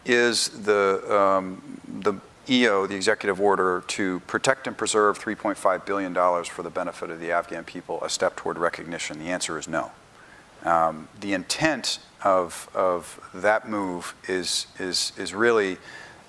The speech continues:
to protect and preserve these, these assets, uh, um, uh, and I, I talked a lot about, um, their potential uses in the future.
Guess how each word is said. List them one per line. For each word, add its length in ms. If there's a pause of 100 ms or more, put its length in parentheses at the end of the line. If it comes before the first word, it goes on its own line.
(240)
to 160
protect 380
and 100
preserve 400
these, 300 (120)
these 220
assets, 640 (100)
uh, 460 (320)
um, 280
uh, 300
and 160
I, 320
I 40
talked 300
a 40
lot 220
about, 360 (140)
um, 240
their 300
potential 520
uses 380
in 60
the 80
future. 440